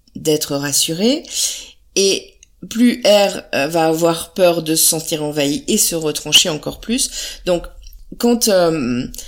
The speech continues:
l'abandon et le rejet ici sont très marqués chez chacun des deux partenaires, euh, ça peut être vraiment compliqué d'arriver à trouver un, un terrain d'entente.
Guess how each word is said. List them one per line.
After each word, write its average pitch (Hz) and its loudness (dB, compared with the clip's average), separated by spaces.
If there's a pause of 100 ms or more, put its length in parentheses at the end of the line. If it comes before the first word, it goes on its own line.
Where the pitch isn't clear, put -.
(240)
l'abandon 175 0
et 175 4
le 156 2
rejet 160 2
ici 190 -2
sont 151 -2 (520)
très 185 0
marqués 165 -2
chez 139 2
chacun 160 0
des 151 -4
deux 147 -4
partenaires, 156 -4 (640)
euh, - -10
ça - 4
peut 202 -2
être 190 -2
vraiment 208 0
compliqué 175 -6
d'arriver 156 -4
à 147 0
trouver 165 -4
un, 147 -6
un 156 -4
terrain 156 -4
d'entente. 156 -4